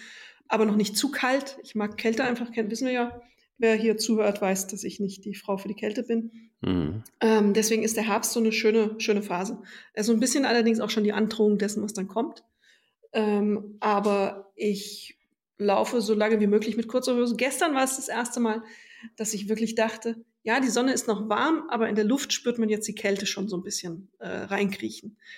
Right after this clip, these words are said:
Speaker 1: Das verändert sich, das spürt man und dann passe ich mich dann auch an. Ich bin nicht so die Läuferin, die bis zur letzten Minute in der kurzen Hose läuft, sondern ich schaffe dann auch so eine Übergangsphase, ähm, und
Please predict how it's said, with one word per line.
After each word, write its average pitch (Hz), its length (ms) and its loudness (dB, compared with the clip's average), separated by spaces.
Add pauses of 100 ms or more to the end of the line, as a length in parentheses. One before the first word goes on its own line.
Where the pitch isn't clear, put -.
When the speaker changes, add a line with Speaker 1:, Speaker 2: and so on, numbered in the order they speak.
(160)
Speaker 1:
Das - 120 -6
verändert 208 420 2
sich, 202 200 -6
das 214 100 -4
spürt 302 320 -2
man 285 140 0
und 240 100 0
dann 233 300 2
passe 226 240 -4
ich 220 80 -4
mich 226 160 0
dann 208 160 -2
auch 208 140 -4
an. 202 200 2
Ich 190 120 -4
bin 214 100 0
nicht 269 160 0
so 311 100 0
die 262 120 0
Läuferin, 240 440 2 (500)
die 220 100 2
bis 226 240 2
zur 220 100 2
letzten 226 320 2
Minute 208 300 2
in 202 40 0
der 202 80 -2
kurzen 202 320 -4
Hose 240 220 2
läuft, 196 220 2
sondern 208 220 2
ich 196 140 -4
schaffe 220 220 -4
dann 226 160 -4
auch 208 80 0
so 214 140 -2
eine 208 100 4
Übergangsphase, 190 800 -2 (500)
ähm, 185 640 0 (160)
und 190 480 -2